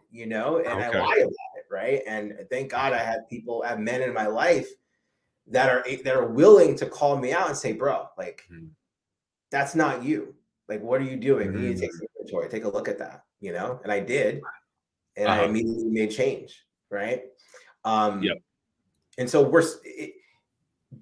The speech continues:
Speaker 1: don't be fooled. Like, people you see that you might idolize or look up to, like, they're not perfect either, and they're on the journey. They're just further ahead of you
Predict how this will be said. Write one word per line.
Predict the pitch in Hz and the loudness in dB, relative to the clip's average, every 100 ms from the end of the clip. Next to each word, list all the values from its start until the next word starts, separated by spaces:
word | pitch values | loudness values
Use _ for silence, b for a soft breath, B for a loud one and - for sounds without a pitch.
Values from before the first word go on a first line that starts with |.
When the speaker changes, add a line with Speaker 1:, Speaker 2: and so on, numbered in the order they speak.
| _ _ _ | _ _ _
Speaker 1:
don't | 190 202 | 8 8
be | 247 | 8
fooled. | 220 - 214 156 127 | 0 6 8 8 4
Like, | 123 - | 0 -2
people | 214 214 | 4 4
you | 196 | 4
see | - - 196 | -4 -6 0
that | 190 160 | 0 2
you | 165 | 2
might | 160 - | 2 2
idolize | 151 165 156 147 147 147 131 | 2 4 4 6 6 4 0
or | 120 | -4
look | 117 139 131 | -2 -2 0
up | 139 - | -2 -2
to, | - 165 | 0 2
like, | 160 139 123 | 2 -2 2
they're | 151 196 | 4 4
not | 202 190 - | 2 -2 -2
perfect | 165 165 151 - | -2 -2 -8 -8
either, | 143 175 135 117 | -10 -4 -2 -2
and | 117 120 | -6 -2
they're | 143 170 - | 2 2 2
on | 151 139 | -4 -2
the | |
journey. | - 135 156 143 | -2 0 2 4
They're | 139 | 4
just | 165 202 - | 4 2 2
further | 190 190 170 | 2 6 4
ahead | 151 185 | 4 0
of | 165 135 | 0 -4
you | 151 190 160 143 | -6 -2 -2 -4